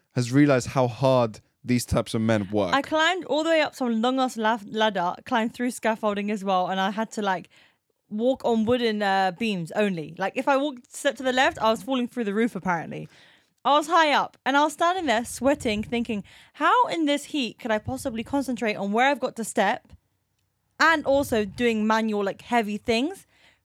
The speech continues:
Speaker 2: for that all, all day?" And then come home. Like, I understand sometimes why la-, guys who do labor would come home stressed.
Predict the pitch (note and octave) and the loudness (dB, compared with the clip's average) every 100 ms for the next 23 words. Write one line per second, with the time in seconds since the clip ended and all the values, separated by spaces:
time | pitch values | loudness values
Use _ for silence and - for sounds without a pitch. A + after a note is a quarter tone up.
0 | _ B3 A#3 C4+ - - - C#4 C#4+ - | _ 0 2 0 -2 -10 -4 -2 -2 -4
1 | C4 C4+ B3+ G3 E3 F#3 _ B3 B3+ B3+ | -2 0 2 2 -2 -12 _ -2 0 0
2 | D4+ D4 D4 C#4+ A#3 C4 D#4+ _ _ - | 0 2 2 4 4 0 -4 _ _ -20
3 | - - - - - _ - B3 - D4+ | -20 -20 -20 -20 -20 _ 0 0 4 2
4 | F#4 G#4+ G#4+ F#4+ F#4+ D#4+ D#4 C4+ A#3+ A#3 | 2 2 2 2 -2 -2 -2 0 -2 -4
5 | _ - A#3 C4 D4 A#3 C4+ C#4 C#4 A#3 | _ -16 -6 0 2 2 0 0 0 -4
6 | A#3 G#3+ G#3+ A3+ D#4+ - _ G#3+ G3+ A#3 | 0 0 2 0 0 -6 _ -14 -6 -4
7 | A3+ G#3+ - F#3+ D#3 - G#3 | -2 -4 -4 -4 -4 -10 -20